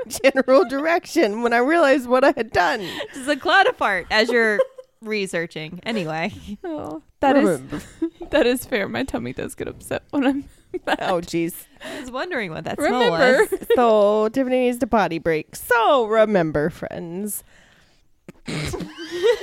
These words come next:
Speaker 3: Everybody. Everyone has something.
Speaker 2: Remember, friends,
Speaker 3: We're all
Speaker 2: ev-
Speaker 3: flustered. <laughs>
Speaker 1: Everyone has something that they find odd or infuriating. Let us tell you why it's not.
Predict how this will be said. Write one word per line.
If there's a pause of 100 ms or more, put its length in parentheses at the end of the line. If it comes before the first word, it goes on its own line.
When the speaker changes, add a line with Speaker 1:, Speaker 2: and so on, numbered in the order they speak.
(640)
Speaker 3:
Everybody. (1300)
Everyone
has
something. (1000)
Speaker 2:
Remember,
friends,
Speaker 3:
We're
all
Speaker 2:
ev-
Speaker 3:
flustered.
<laughs>
Speaker 1:
Everyone
has
something
that
they
find
odd
or
infuriating.
Let
us
tell
you
why
it's
not.